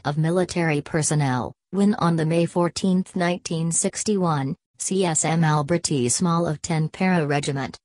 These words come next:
T A, was a balloon cage dispatcher won the George Medal for gallantry due to a deflating balloon at eight hundred feet.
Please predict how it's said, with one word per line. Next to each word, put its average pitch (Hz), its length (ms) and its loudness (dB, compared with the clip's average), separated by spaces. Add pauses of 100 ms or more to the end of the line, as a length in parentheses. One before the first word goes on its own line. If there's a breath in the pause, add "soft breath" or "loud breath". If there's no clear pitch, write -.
(100)
T 180 340 -2
A, 143 420 -2 (200)
was 151 180 2
a 143 80 0
balloon 156 400 -2
cage 156 500 -2
dispatcher 151 720 -2
won 160 300 -2
the 156 100 0
George 180 380 0
Medal 170 380 -2
for 151 180 0
gallantry 160 580 0
due 165 260 0
to 165 180 0
a 147 80 2
deflating 175 560 0
balloon 160 340 0
at 131 160 -4
eight 170 220 -2
hundred 170 420 0
feet. - 380 -6